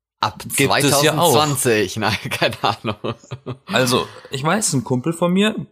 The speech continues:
Speaker 2: äh, ähm, kam oder kommt aus Polen. Der hat gesagt, da gibt's das ganze Jahr lang diese Lebkuchen.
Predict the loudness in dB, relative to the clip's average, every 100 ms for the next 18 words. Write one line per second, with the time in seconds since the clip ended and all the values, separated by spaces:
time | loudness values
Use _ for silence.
0 | _ _ _ 0 0 2 0 0 0 -2
1 | -6 -12 -8 -4 -2 -2 -2 -2 -2 -4
2 | -6 -6 -2 0 2 0 -2 -8 _ _
3 | _ _ _ -2 0 0 -2 0 0 0
4 | -2 -2 -2 -2 0 0 0 0 0 0
5 | 0 -4 -4 -4 -6 -6 -8 -8 -12